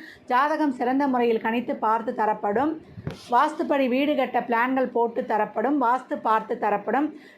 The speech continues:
நியூமராலஜி படி பிறந்த குழந்தைகளுக்கு பெயர் வைத்து தரப்படும். உங்கள் தொழிற்சாலை நிறுவனங்களுக்கும் பெயர் வைத்து வாழ்வை வளமாக்கிக் கொள்ளலாம்.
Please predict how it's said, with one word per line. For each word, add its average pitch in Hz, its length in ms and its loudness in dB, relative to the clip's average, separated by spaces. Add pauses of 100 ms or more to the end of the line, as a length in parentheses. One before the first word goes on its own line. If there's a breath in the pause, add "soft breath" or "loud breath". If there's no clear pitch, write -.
நியூமராலஜி 285 540 2
படி 254 200 2
பிறந்த 262 320 0
குழந்தைகளுக்கு 233 540 0
பெயர் 240 240 2
வைத்து 247 300 0
தரப்படும். 214 600 0
உங்கள் 226 220 0
தொழிற்சாலை 277 440 0
நிறுவனங்களுக்கும் 233 600 -2
பெயர் 349 220 -2
வைத்து 226 300 0
வாழ்வை 233 380 2
வளமாக்கிக் 220 520 0
கொள்ளலாம். 226 500 0